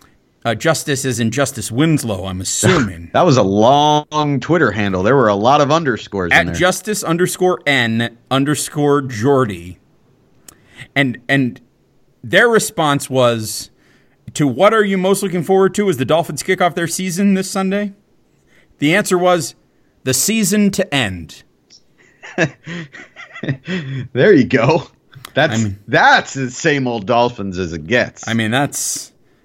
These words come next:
Speaker 1: man.
Speaker 2: That's beautiful.
Speaker 1: Listen, I'm looking forward. Listen, you gotta enjoy the football season. You can't be looking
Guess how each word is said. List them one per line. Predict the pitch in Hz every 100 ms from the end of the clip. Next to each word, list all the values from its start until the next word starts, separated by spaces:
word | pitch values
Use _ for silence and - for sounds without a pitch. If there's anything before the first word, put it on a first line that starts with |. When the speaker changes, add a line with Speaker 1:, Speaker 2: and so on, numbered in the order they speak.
| -
Speaker 1:
man. | 117 95 82 -
Speaker 2:
That's | 135 - -
beautiful. | 120 135 107 - 92 - _ _ _ -
Speaker 1:
Listen, | 113 - - - _ _ _ -
I'm | 208 359 247
looking | 190 196 135
forward. | 175 156 127 139
Listen, | 127 - 85 -
you | 156
gotta | 170 233 160
enjoy | 127 180 139 104
the | 101
football | 98 - - 104 95
season. | - 98 90 110
You | 131
can't | 254 156
be | 143
looking | 165